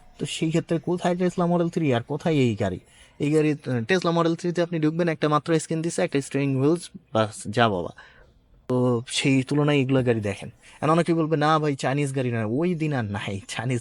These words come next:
গাড়ি আর নাই, ইলেকট্রিক গাড়ি। ওই জন্যই, আহ, চায়না ডমিনেট করতেছে। তো যাই হোক, লেদার র্যাপ স্টিয়ারিং হুইল, যেটা পাওয়ার অ্যাডজাস্টেবল, অ্যাডজাস্ট করে নিতে পারবেন। Meridian সাউন্ড স্পিকার, ওইখানে একটা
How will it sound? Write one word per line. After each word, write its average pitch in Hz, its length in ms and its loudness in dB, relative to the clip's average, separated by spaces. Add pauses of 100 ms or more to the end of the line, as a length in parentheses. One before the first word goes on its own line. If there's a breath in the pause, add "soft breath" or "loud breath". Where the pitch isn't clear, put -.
গাড়ি 117 200 -2
আর 104 60 -2
নাই, 98 220 -4
ইলেকট্রিক 123 360 0
গাড়ি। 123 220 2
ওই 120 100 2
জন্যই, 123 300 2
আহ, - 440 -4
চায়না 123 300 2
ডমিনেট 110 360 2
করতেছে। - 400 -8 (360 loud breath)
তো 127 80 -2
যাই 139 140 2
হোক, 156 220 -2
লেদার 123 220 0
র্যাপ 139 140 0
স্টিয়ারিং 135 420 -2
হুইল, 135 200 0
যেটা 113 220 -2
পাওয়ার 123 220 0
অ্যাডজাস্টেবল, 120 500 -4 (120)
অ্যাডজাস্ট - 300 -6
করে 113 160 -2
নিতে 113 160 -2
পারবেন। 107 260 -2 (500 loud breath)
Meridian 117 320 0
সাউন্ড 113 240 -2
স্পিকার, 110 400 -4
ওইখানে 127 340 -2
একটা 110 400 -2